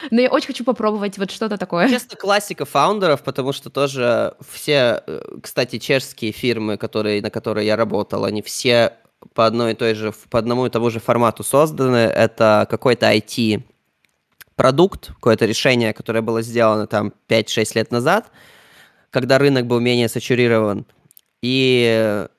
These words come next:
Speaker 2: это альтернатива чему-то более дорогому. И на этом построена вся компания. И, как правило, фаундер сам никогда не тот, кто это с-, как бы спрограммировал, естественно. То есть это не...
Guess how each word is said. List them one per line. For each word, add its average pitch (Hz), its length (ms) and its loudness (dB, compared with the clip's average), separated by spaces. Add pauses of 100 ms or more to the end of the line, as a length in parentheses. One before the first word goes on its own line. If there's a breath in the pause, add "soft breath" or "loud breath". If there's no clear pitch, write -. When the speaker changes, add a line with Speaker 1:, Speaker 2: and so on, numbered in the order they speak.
(260)
Speaker 2:
это 120 240 0
альтернатива 127 640 -2
чему-то 123 380 -4
более 110 260 0
дорогому. 151 560 0 (1500)
И 147 520 2
на 117 180 2
этом 190 220 0
построена 131 380 0
вся 139 120 -4
компания. 135 380 0
И, 113 40 -6
как - 140 -4
правило, 170 260 2
фаундер 190 460 0
сам 131 340 0
никогда 135 400 -2
не 113 160 -2
тот, 131 200 -2
кто - 160 -4
это 110 140 -4
с-, - 120 -14
как 110 120 -8
бы 110 60 -8
спрограммировал, 135 680 0
естественно. 110 480 -8
То - 80 -10
есть 104 140 -10
это 110 120 -8
не... 110 200 -8